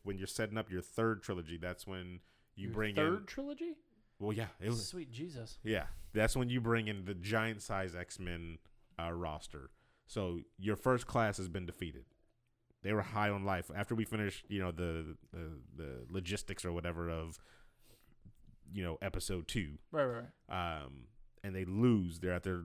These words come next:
Speaker 1: their lowest, uh, point. I think you replace,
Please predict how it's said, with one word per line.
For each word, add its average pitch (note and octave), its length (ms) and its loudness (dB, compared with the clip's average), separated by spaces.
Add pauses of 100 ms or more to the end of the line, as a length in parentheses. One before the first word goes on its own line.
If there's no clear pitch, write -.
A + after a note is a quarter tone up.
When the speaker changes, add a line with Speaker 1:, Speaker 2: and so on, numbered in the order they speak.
Speaker 1:
their F2 160 2
lowest, F2+ 720 0 (800)
uh, D#2+ 300 -6 (140)
point. F2+ 480 0 (1400)
I G#2 160 0
think G2 240 -2
you G2+ 140 0
replace, A2 720 2